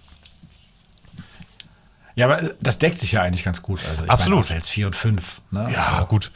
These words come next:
Speaker 1: Ja, aber
Speaker 2: Äh,
Speaker 1: jetzt, jetzt bin ich
Speaker 2: jetzt
Speaker 1: gespannt. Sechs.
Speaker 2: auf Platz sechs, ja. Auf Platz sechs, Achtung, pass auf.
Speaker 1: Ja.
Speaker 2: P-, Pro sieben.
Speaker 1: Nein, auf, ich muss
Speaker 2: Pro sieben
Speaker 1: dazu
Speaker 2: auf der
Speaker 1: sagen,
Speaker 2: sechs, ja. <laughs>
Speaker 1: Ja, nee, ich hab, ähm,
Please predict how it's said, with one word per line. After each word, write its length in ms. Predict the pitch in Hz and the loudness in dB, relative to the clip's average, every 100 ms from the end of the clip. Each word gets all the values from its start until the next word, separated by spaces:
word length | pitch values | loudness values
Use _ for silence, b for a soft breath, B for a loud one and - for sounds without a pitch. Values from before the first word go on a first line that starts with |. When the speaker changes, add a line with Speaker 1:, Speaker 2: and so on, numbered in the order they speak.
| B B B - | B B B 4
Speaker 1:
Ja, 80 | 117 | 8
aber 120 | 117 | 8
Speaker 2:
Äh, 40 | |
Speaker 1:
jetzt, 200 | 156 170 B | 6 2 B
jetzt 140 | 143 | -2
bin 80 | 113 | 2
ich 80 | 135 | 4
Speaker 2:
jetzt 80 | 147 | 4
Speaker 1:
gespannt. 280 | - 143 - | 4 2 0
Sechs. 320 | 147 127 120 120 | -2 2 4 4
Speaker 2:
auf 60 | - | 4
Platz 140 | 127 | 4
sechs, 260 | 104 90 - | 2 0 0
ja. 280 | 95 90 82 B B B B | 0 0 -2 B B B B
Auf 160 | 110 107 | 2 2
Platz 200 | 107 - | 2 2
sechs, 320 | 117 - - - | 2 0 -6 -2
Achtung, 360 | 104 110 156 175 | 0 2 2 2
pass 180 | 110 104 | 0 4
auf. 320 | 104 180 - - _ _ _ _ _ | 4 2 -2 -20 _ _ _ _ _
Speaker 1:
Ja. 200 | - - - - | -8 -8 -10 -12
Speaker 2:
P-, 100 | - - | -8 -6
Pro 200 | - 117 | 0 4
sieben. 320 | 104 113 87 78 B B B B B _ - - - | 4 4 2 0 B B B B B _ -20 -20 -6
Speaker 1:
Nein, 340 | - 127 160 165 - - - | 0 2 0 -2 -8 -8 -6
auf, 300 | - 147 - - B B B | 0 2 0 -8 B B B
ich 120 | 120 | 2
muss 160 | 131 139 | 6 6
Speaker 2:
Pro 80 | 117 | 8
sieben 180 | 147 175 | 6 6
Speaker 1:
dazu 100 | 139 | 6
Speaker 2:
auf 60 | |
der 120 | 123 117 | 6 8
Speaker 1:
sagen, 180 | 123 | 6
Speaker 2:
sechs, 100 | - | 4
ja. 840 | 98 98 104 - 160 151 139 - 147 | 2 2 2 4 6 6 4 4 4
<laughs> 80 | - | 4
Speaker 1:
Ja, 160 | 127 127 | 4 6
nee, 220 | 123 135 | 6 4
ich 260 | 185 156 147 | 2 2 4
hab, 120 | 175 - B B B | 4 0 B B B
ähm, 460 | 117 117 117 110 | -2 2 2 0